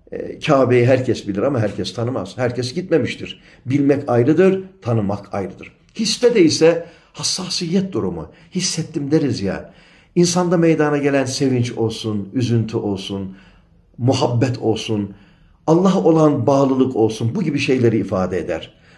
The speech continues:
Latife-i Rabbaniye de bu da dediğimiz gibi Allah'tan adeta insana gelen ilahi bir nur,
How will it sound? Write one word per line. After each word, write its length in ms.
Latife-i 520
Rabbaniye 600
de 240
bu 140
da 140
dediğimiz 420
gibi 360
Allah'tan 600
adeta 460
insana 420
gelen 280
ilahi 460
bir 220
nur, 260